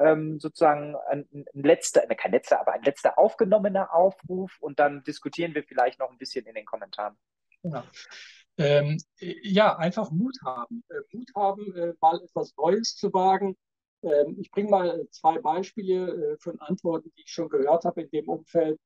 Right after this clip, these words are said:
Speaker 2: Die eine Gruppierung sagt eben halt, äh, das Mikro an ist, "Na ja, wir glauben nicht, dass der Markt vorhanden ist und, ähm, äh, hätten vielleicht, äh, Befindlichkeiten bei unseren, äh, vorhandenen Stammkunden."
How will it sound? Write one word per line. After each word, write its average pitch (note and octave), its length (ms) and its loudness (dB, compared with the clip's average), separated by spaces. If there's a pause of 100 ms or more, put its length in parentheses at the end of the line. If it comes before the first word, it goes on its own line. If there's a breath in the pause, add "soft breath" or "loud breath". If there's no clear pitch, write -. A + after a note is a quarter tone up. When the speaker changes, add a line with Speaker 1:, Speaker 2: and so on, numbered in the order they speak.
(480)
Speaker 2:
Die D#3+ 100 2
eine F#3 340 6
Gruppierung F3 560 2
sagt E3+ 440 0
eben E3 280 -4
halt, D3+ 320 -2
äh, C#3 240 -8 (1000)
das - 180 -6
Mikro F#3 300 2
an E3 220 4
ist, D#3+ 240 -6
"Na D3 120 -2
ja, E3+ 260 2 (360)
wir C#3 120 0
glauben D#3+ 380 4
nicht, F3 260 -4
dass D#3 160 -8
der D3 140 -2
Markt C#3+ 320 2
vorhanden F#3 460 0
ist F3+ 260 -6
und, D#4 360 -10
ähm, G#4+ 220 -4 (140)
äh, G#4+ 460 0
hätten E3+ 360 -2
vielleicht, D3 340 -4
äh, E3 100 -2
Befindlichkeiten D#3+ 840 0
bei D3+ 120 -2
unseren, D#3+ 280 -4
äh, B3+ 440 -2 (420)
vorhandenen D#3 460 2
Stammkunden." C#3+ 760 -2